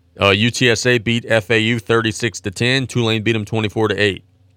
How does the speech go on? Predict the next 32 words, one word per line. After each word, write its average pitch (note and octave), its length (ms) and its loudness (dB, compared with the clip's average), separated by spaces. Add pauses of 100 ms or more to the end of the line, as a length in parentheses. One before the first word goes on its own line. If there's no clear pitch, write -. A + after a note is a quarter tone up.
(380)
U A#2 160 0
T A#2+ 180 2
S G#2+ 160 0
A A#2+ 140 2
beat A2+ 280 0
East A#2 240 -4
Carolina A2+ 400 0
forty-one A2+ 500 -2
to G#2 60 -2
twenty-seven. A#2 640 -2
Tulane A2 320 -2
beat G#2+ 120 -2
'em G2 100 -4
thirteen G#2 380 -4
to - 80 -12
ten. G2 360 -4 (680)
They G#2+ 120 4
beat A2+ 260 2
North A2 260 2
Texas B2+ 420 -2
thirty-seven A2+ 500 0
to G#2+ 60 -4
twenty-nine. A2+ 640 -2
Tulane A2+ 360 -2
beat A2+ 160 0
'em G#2 100 -2
thirty-five G#2 540 0
twenty-eight. G2 560 -4 (760)
Uh, G2 200 4
Tulane A#2 560 0 (100)
beat A#2 240 -2
Rice B2 500 2